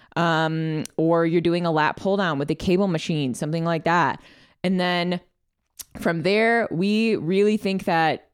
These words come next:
training your grip strength is super important. So we want something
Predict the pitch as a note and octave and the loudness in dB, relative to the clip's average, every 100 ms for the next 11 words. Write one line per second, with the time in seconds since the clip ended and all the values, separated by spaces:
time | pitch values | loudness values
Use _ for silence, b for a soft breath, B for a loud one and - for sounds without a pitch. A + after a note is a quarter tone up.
0 | - F3+ E3+ F3+ D#3+ D3+ C#3+ - F3 F3 | -8 -4 -2 -2 0 -2 -2 -2 -2 -2
1 | C#3+ - E3+ E3+ D#3+ - C#3 A#3 C4 - | -4 -4 -4 -2 -4 -2 -2 0 -2 -4
2 | b b - F3+ E3 D#3+ E3+ F#3+ A3 - | b b -4 0 2 2 0 0 -4 -4
3 | F3 E3+ F#3+ F#3 F#3 F#3+ | -6 -2 -2 -2 -2 -2